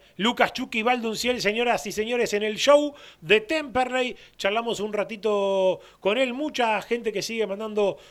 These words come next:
sus mensajes, ¿eh? Mucha gente amiga felicitándonos por la nota, eh, a Edipe Corelli, algunos por la nota de Apo, otros por las notas anteriores. Bueno, la verdad, muchísima gente prendida, como siempre, mandando su mensaje.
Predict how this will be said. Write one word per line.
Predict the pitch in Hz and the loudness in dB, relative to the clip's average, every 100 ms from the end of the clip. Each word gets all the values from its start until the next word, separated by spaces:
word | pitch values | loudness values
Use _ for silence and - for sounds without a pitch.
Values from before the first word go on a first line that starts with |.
| - | -16
sus | - 240 240 - - - | -2 0 0 -4 -16 -8
mensajes, | 196 254 240 - 269 - 196 - | -2 0 -2 2 2 2 -2 0
¿eh? | 233 | 0
Mucha | 220 226 - | 0 -2 -2
gente | 214 220 214 196 190 175 - - | -2 -2 -2 0 -2 -4 -8 -4
amiga | - 233 269 233 196 185 | 0 2 2 2 2 0
felicitándonos | 180 180 175 208 208 202 226 | -2 -4 -6 -6 -6 -4 -4
por | 190 180 | -2 -2
la | 180 | -2
nota, | 202 196 190 - - - | -2 0 -2 -4 -20 -4
eh, | 175 175 180 180 | 2 2 2 -2
a | 185 | -2
Edipe | 190 175 175 | -2 -2 -2
Corelli, | 190 262 254 226 202 | 2 2 2 2 2
algunos | 196 208 190 | 2 2 -2
por | 185 | -2
la | 185 | -2
nota | 190 185 | 0 0
de | 233 | 2
Apo, | 240 - | 0 0
otros | 202 202 180 | -2 -2 -4
por | 185 | -2
las | 175 | -4
notas | 190 190 160 - - - | -4 -4 -4 -6 -20 -10
anteriores. | 175 185 247 214 | -4 -2 2 2
Bueno, | 214 202 | 4 4
la | |
verdad, | 202 254 254 | 4 4 -2
muchísima | 226 220 214 220 | -4 -10 -8 -4
gente | 214 208 | -4 -2
prendida, | 190 202 233 233 214 - - - | -4 -4 0 2 2 -2 -20 -6
como | 196 220 | -4 -2
siempre, | - 220 214 214 202 - - | -2 -4 -2 -2 -2 -8 -4
mandando | 175 190 214 196 | -2 0 0 -2
su | 190 | -2
mensaje. | 190 254 - 262 | -4 -2 -2 -4